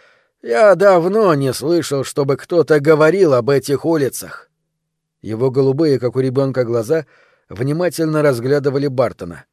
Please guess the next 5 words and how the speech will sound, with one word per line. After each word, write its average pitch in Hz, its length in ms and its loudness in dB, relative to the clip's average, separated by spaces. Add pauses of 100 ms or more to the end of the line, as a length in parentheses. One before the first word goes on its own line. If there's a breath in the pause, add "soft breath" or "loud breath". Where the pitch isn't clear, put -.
(760)
«Забавно 175 920 0
снова 147 520 0
услышать 143 640 -4
эти 147 200 -2
названия. 127 840 -4